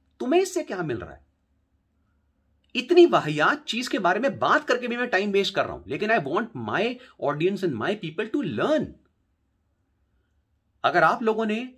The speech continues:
अभी तक, specially वीएस स्टूपिड वालों ने मेरे वीएस स्ट्रॉन्ग के जो मैंने सीक्रेट विजडम वीडियोज़ बनाए हैं, वो नहीं देखे, तो जाके देखो।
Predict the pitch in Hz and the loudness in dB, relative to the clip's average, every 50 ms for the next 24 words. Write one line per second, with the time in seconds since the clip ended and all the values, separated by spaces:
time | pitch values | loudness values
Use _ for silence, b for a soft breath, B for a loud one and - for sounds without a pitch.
0 | - - 143 147 170 175 190 180 - 165 147 185 175 135 147 170 175 170 175 165 | -6 -4 -4 -2 -2 -4 -4 -4 -6 -6 -4 -4 -4 0 2 0 2 2 -2 -4
1 | 160 151 151 160 160 156 160 160 156 117 113 131 151 170 165 - - 135 139 151 | -4 -4 -4 -4 -4 -4 -4 -4 -4 -6 -6 -4 -4 -4 -4 -4 -4 -4 -4 -6
2 | 165 156 151 147 147 151 151 - - 127 139 165 123 110 120 117 131 160 151 123 | -6 -6 -6 -4 -4 -6 -6 -8 -10 -8 -8 -8 -4 -2 -2 -2 -2 -4 -4 -4
3 | 120 120 143 156 131 107 107 107 120 143 160 165 143 117 107 110 151 190 - 143 | -2 -2 -4 -4 -4 -4 -4 -4 -4 -4 -4 -4 -4 -4 -4 -4 -4 -4 -4 -4
4 | 139 - 220 226 214 170 180 175 247 196 131 165 196 - 285 160 123 - _ | -6 -6 -8 -6 -2 -2 -2 -2 -2 2 4 4 4 4 0 -4 -6 -8 _